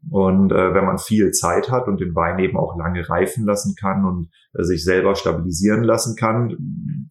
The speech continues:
dann mag das auch so sein. Aber das Gros der Weine, was heute abgefüllt wird, ist unter extremem Zeitdruck produziert, sehr schnell abgefüllt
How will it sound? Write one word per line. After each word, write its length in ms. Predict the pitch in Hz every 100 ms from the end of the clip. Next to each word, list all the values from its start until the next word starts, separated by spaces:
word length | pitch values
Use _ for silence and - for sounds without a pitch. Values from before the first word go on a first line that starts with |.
| _
dann 240 | - 87 87
mag 180 | 87 -
das 120 | 85
auch 140 | - -
so 100 | 82
sein. 380 | 87 85 117
Aber 320 | 107 80 87 - - -
das 240 | 85 - -
Gros 380 | 80 82 95
der 140 | 101 90
Weine, 320 | 85 90 92
was 180 | 85 -
heute 220 | 85 87
abgefüllt 560 | - - - 104 101 110
wird, 160 | 107 107
ist 460 | - 95 - - _
unter 300 | - 87 85
extremem 600 | - - - 92 95 92
Zeitdruck 680 | - - 95 - - 117 -
produziert, 540 | 117 110 110 - 110 -
sehr 200 | - -
schnell 240 | - 92
abgefüllt 520 | - - - 101 104